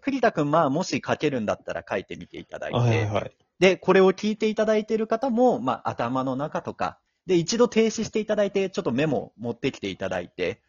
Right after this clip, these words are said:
Speaker 1: えー、ちょっと書けるかどうかやってみてください。
Speaker 2: うん。
Speaker 1: では、まず第一問というところで、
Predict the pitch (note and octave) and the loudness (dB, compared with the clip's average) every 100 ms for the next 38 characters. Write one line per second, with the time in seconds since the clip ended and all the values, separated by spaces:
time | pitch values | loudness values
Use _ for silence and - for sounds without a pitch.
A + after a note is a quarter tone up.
0 | _ _ - A#2+ A#2 A#2 A#2+ A2 - A2+ | _ _ -4 0 2 2 0 -6 -6 -2
1 | E3 E3 G2 F2+ F#2 D2 F#2 G2+ D#3+ F3 | 0 0 -2 -4 -8 -6 -6 -4 -2 -2
2 | - E2+ F#2+ - - B2 A2+ - - - | -2 -4 -8 -10 -8 -2 -2 -2 -10 -18
3 | _ _ _ _ _ _ _ _ _ - | _ _ _ _ _ _ _ _ _ -2
4 | B2 G#3+ F#3+ C#3+ E3+ A#2 G#2+ D3 B2 - | 4 6 6 4 4 4 6 6 6 2
5 | B2+ G#2+ F2+ F#2 F#2 E2 F#2 F2+ F2 G2 | 0 0 -2 -4 -6 -8 -8 -8 -6 -2
6 | F#2 | -2